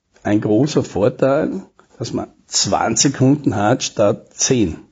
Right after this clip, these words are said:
Ja, zehn sind völlig ausreichend, damit man eine gewisse Unabhängigkeit von jedem einzelnen Kunden in der Regel hat, wenn,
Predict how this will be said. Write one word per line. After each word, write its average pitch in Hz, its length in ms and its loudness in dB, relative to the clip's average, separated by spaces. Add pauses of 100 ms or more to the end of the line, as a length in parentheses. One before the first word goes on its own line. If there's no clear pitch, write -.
Ja, 120 260 0
zehn 175 280 2
sind 147 220 2
völlig 170 300 2
ausreichend, 127 680 2
damit 117 280 0
man 110 100 -2
eine 101 200 2
gewisse 110 400 0
Unabhängigkeit 117 680 2
von 101 160 -2
jedem 95 220 -2
einzelnen 101 420 -2
Kunden 117 280 -2
in 101 60 0
der 98 100 0
Regel 85 220 -4
hat, 107 200 -2 (320)
wenn, 120 760 2